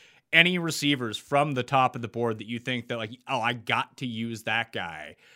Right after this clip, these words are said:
one off, like, he needs to be in all of my lineups"? Because last week, if you had, like, properly figured out the Rubik's Cube, it worked. I thought Calvin Ridley was gonna be that guy. He was not that guy. DeAndre Hopkins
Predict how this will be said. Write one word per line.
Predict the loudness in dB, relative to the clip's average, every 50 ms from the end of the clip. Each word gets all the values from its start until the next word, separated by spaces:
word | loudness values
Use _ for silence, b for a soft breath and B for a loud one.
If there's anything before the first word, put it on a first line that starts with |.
| b b b
one | b -10 -4 2 4 4 4
off, | 6 4 4 4 2 2 0
like, | -4 -4
he | -4 -4 -4
needs | -2 -2 -4 -4 -6
to | -8 -8
be | -6 -6 -6
in | -4 -4
all | -4 -4 -4 -4
of | -6 -6
my | -6 -6 -6
lineups"? | -4 -2 0 0 0 0 -2 -4 -6 -8
Because | -10 -8 -6 -4 -4 -4 -4 -4
last | -2 2 4 4 4 2 0 -4
week, | -6 -6 -4 -6
if | -6 -4
you | -4 -4
had, | -4 -4 -2 -2
like, | -2 -2 -2 _
properly | -2 0 0 0 0 -2 -2 -2 -4 -4 -6 -12 _ _ _ _ _ -8
figured | -8 -4 -4 0 0 0
out | 0 0 -2
the | -8
Rubik's | -6 -2 -2 -2 -2 -2 -4 -6 -8
Cube, | -8 -4 -4 -4 -4 -4 -8 -12 -14 b b b b b b
it | b -6 -6 -2
worked. | 0 0 0 0 0 4
I | 6 6 8
thought | 8 6 2 2
Calvin | 4 6 6 6 6 4 -2
Ridley | -4 -4 -2 -4
was | -4 -4 -4
gonna | -4 -4 -4
be | -2 0
that | 0 0 2
guy. | 2 2 4 4 2 0 _ _ _ _ -4
He | -2 -2
was | -2 0 0
not | -2 -2 -2
that | -4 -6 -8 -6
guy. | -10 -10 -10 -8 -2
DeAndre | 0 2 2 2 0 -2 0
Hopkins | 2 4 4 4 2 -2 -10 -10 -12 -18